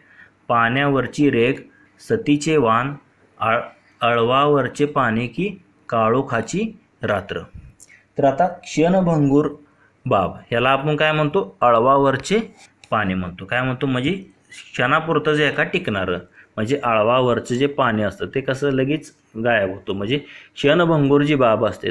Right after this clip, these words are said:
तर त्याला आपण काय म्हणतो? तर अळवावरचे प्राणी म्हणजे पाणी ह्या त्याचा वाक्यप्रचाराचा अर्थ होईल. क्षणभंगूर बाब, अळवावरचे प्रा-, पाणी, म्हणून ऑप्शन सी जे आहे ते आपलं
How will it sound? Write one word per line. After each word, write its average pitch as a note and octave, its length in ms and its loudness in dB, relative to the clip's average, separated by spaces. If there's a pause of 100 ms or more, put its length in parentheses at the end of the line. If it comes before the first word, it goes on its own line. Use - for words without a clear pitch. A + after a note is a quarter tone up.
तर G#2+ 60 -2
त्याला A#2 280 -2
आपण C3 260 -2
काय D3 160 0
म्हणतो? D3+ 480 -2 (1000)
तर B2+ 100 -4 (120)
अळवावरचे B2 800 2 (480)
प्राणी G2 320 0 (200)
म्हणजे A#2 220 0
पाणी A#2+ 400 0 (200)
ह्या A2+ 260 -2
त्याचा B2 420 -2 (140)
वाक्यप्रचाराचा A2 800 -2 (100)
अर्थ A2 320 -4
होईल. C#3 360 0 (320)
क्षणभंगूर A#2 600 0
बाब, A#2 240 -2 (300)
अळवावरचे G#2 600 0
प्रा-, A2 360 0
पाणी, G2 340 -2
म्हणून A2+ 320 -6
ऑप्शन B2 360 -4
सी B2+ 260 -2
जे B2 100 0
आहे A#2 140 4
ते A#2 60 0
आपलं C#3+ 300 -4